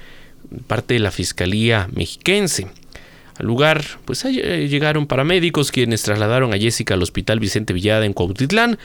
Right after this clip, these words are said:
donde solo pudieron confirmar su fallecimiento.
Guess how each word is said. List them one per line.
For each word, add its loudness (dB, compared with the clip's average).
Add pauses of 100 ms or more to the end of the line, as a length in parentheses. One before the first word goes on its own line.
(280)
donde 0
solo 2
pudieron 0
confirmar 0
su -6
fallecimiento. -2